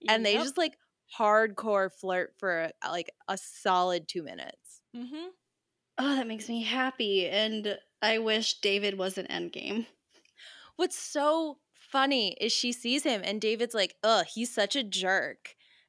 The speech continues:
Speaker 1: and then just stares at them for the rest of the time, and I was waiting for Casey to do something.
Speaker 2: Or to be a jerk,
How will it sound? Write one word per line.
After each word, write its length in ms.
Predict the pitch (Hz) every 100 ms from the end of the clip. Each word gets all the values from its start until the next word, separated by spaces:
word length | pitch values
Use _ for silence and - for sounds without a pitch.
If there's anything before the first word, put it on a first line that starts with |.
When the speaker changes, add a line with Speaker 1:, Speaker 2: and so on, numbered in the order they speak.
| _ 240
Speaker 1:
and 160 | 254
then 120 | 240
just 320 | 240 247 - -
stares 460 | - 180 180 214
at 120 | 240 240
them 360 | 277 277 285 _ -
for 140 | 262
the 100 | 269
rest 180 | 269 294
of 120 | 285
the 60 | 294
time, 140 | 294 254
and 100 | 240
I 80 |
was 180 | 254 226
waiting 420 | 196 233 320 277
for 400 | 247 233 226 214 - _ _ _ _ _ _ _ _ _ _ _
Casey 320 | 254 254 254
to 100 | 233
do 240 | 202 233 349
something. 640 | - 175 165 113 - - _ _ _
Speaker 2:
Or 160 | - 269
to 180 | 262 277
be 260 | 233 226
a 60 | 208
jerk, 520 | 185 247 285 175 -